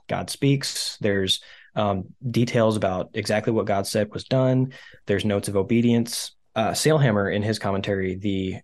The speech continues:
Pentateuch as Narrative, points out that there's just these pattern repetitions that don't really happen elsewhere in the Bible, just this level of detail about a construction that does not happen elsewhere. So again,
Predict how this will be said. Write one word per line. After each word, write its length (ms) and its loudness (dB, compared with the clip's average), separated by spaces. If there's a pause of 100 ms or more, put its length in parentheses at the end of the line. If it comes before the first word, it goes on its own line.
(760)
Pentateuch 400 2
as 100 -2
Narrative, 340 0
points 260 -2
out 140 0
that 100 -8
there's 380 -2 (340)
just 180 -2
these 140 -4
pattern 320 0
repetitions 640 -2
that 160 -6
don't 200 0
really 380 0 (220)
happen 320 -2
elsewhere 480 -2
in 460 -4 (420)
the 80 -4
Bible, 400 -2 (220)
just 200 -4
this 300 -4
level 280 2
of 160 -4
detail 580 -2
about 360 -2
a 60 -2
construction 560 -2
that 200 -10
does 180 0
not 180 -4
happen 280 -8
elsewhere. 460 -8
So 300 0
again, 400 -6